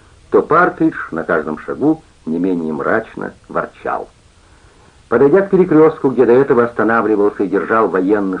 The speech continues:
совет сквайр, Джонс тоже остановился и спросил у Партриджа, какой, по его мнению, путь им следует избрать.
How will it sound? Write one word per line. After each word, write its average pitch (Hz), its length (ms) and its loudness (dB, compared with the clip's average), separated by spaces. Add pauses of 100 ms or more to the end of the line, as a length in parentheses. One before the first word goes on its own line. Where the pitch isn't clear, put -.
совет 82 300 -4 (100)
сквайр, 73 480 -4 (420)
Джонс 196 360 0 (120)
тоже 165 300 2
остановился 101 680 -2
и 165 40 2
спросил 151 540 -2
у 87 60 -4
Партриджа, 73 720 -6 (440)
какой, - 460 2
по 202 100 -2
его 175 260 4
мнению, 147 520 2
путь 175 440 -4 (140)
им 131 300 -2
следует 120 480 0
избрать. 90 480 -8